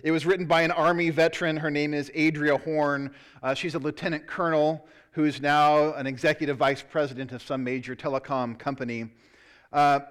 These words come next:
but the crux of her insight had to do with the phenomenon, and maybe you've heard people talk about it recently,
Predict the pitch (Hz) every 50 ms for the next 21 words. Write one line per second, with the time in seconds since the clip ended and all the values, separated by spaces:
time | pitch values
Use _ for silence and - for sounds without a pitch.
0 | - _ _ _ _ _ _ _ _ _ _ _ _ _ _ _ _ 180 175 -
1 | 196 185 - - 220 226 226 262 - - 240 196 - 202 190 - 180 185 202 202
2 | - - 185 165 170 - - - 165 170 175 170 160 143 175 160 143 131 117 143
3 | 156 165 165 165 160 147 156 156 156 - 170 156 - - 185 160 151 147 143 147
4 | 151 151 156 147 139 135 135 135 139 143 - 139 139 143 147 151 147 156 147 147
5 | 143 120 - 156 156 143 - - 151 151 147 135 - - 147 143 147 143 151 127
6 | 135 135 131 131 127 127 127 143 143 - 156 - 131 131 127 127 127 123